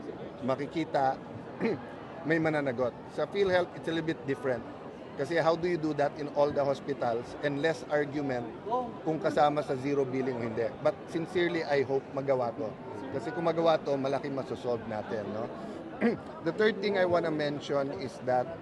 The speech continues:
yung sa budget. Um, so apparently, whether it's yung tulay, whether yung baha,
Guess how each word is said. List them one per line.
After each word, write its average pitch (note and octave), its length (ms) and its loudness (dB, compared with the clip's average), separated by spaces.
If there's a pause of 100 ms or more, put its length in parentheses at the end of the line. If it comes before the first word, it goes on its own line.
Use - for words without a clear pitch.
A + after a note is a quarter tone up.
(1200)
yung E3 160 4
sa D#3+ 100 2
budget. B2+ 460 4 (800)
Um, D3 560 4 (180)
so E3 240 4
apparently, G3+ 840 2 (400)
whether E3+ 320 6
it's F3 240 -2
yung E3 160 2
tulay, E3 400 6
whether C#3+ 240 4
yung C#3+ 240 2
baha, C#3+ 320 6